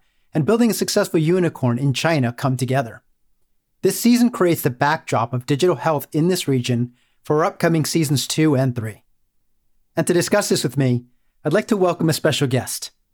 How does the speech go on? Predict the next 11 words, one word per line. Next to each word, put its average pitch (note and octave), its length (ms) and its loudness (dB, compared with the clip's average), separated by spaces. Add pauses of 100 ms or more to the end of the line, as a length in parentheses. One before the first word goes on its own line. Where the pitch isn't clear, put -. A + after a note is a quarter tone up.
(280)
none G3+ 200 2
other F3+ 200 2
than C#3 160 0
Dan C3+ 240 2
Kendall, B2 420 -2 (320)
the - 80 -2
founder E3+ 360 2
of C3+ 80 -2
Digital D3 320 2
Health B2 240 -2
Today. A2 320 -6